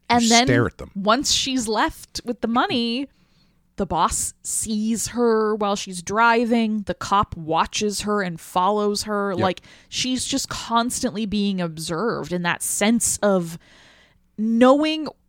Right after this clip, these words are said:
Speaker 1: suspecting and knowing that you are being looked at
Speaker 2: Mm.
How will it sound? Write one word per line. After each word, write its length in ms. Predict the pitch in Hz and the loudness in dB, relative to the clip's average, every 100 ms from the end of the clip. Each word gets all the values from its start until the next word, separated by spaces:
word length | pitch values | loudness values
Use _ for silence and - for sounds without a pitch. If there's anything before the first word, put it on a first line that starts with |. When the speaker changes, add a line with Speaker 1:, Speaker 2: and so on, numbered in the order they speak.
| _ _ _ - | _ _ _ -6
Speaker 1:
suspecting 680 | - 285 - 339 - 339 | -4 -2 0 0 0 0
and 220 | 269 247 208 | 2 2 6
knowing 320 | 214 208 190 | 6 6 2
that 120 | 185 | 0
you 220 | 180 196 185 | 0 2 2
are 60 | |
being 360 | 160 185 175 160 | 0 -4 -4 -4
looked 340 | 160 160 - | -4 -6 -6
at 280 | 139 90 - | -6 -6 -6
Speaker 2:
Mm. 360 | 123 117 104 90 | -4 -4 -4 -8